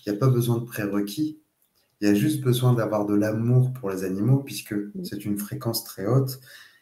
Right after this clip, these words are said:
Speaker 1: Et c'est ça qui va nous permettre de rentrer en communication et, et décoder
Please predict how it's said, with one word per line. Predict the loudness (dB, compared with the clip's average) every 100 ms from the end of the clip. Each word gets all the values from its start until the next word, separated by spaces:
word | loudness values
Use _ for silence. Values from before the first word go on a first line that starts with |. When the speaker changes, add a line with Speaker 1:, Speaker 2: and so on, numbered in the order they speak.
| _ _
Speaker 1:
Et | -6 -2 -2
c'est | -2
ça | 0 0
qui | 0
va | 0
nous | 0 0
permettre | 0 0 0 0 -2 -2
de | 0 0 0 -4 -12 -20 -6
rentrer | -4 0 0
en | 0
communication | 0 -2 -4 -6 -2 2 2
et, | 0 -10 _ -2
et | 2
décoder | 4 4 2 2 2 0